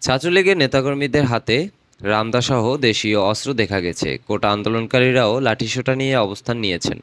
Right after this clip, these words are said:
ঢাকা, রাজধানী ঢাকা কলেজের বিপরীত পাশে কোটা আন্দোলনকারীদের সঙ্গে ছাত্রলীগের সংঘর্ষে অজ্ঞাতনামা এক যুবক,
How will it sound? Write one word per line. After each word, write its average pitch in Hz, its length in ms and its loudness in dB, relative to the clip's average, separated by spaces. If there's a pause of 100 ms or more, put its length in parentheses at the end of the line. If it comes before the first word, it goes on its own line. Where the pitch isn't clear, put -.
ঢাকা, 101 460 -2 (400)
রাজধানী 143 460 2
ঢাকা 127 540 0 (240)
কলেজের 127 380 2
বিপরীত 110 480 -2
পাশে 107 320 2
কোটা 113 300 0
আন্দোলনকারীদের 113 640 2
সঙ্গে 127 360 0
ছাত্রলীগের 104 540 -2
সংঘর্ষে 120 640 0
অজ্ঞাতনামা 104 720 0
এক 139 240 2
যুবক, 135 400 2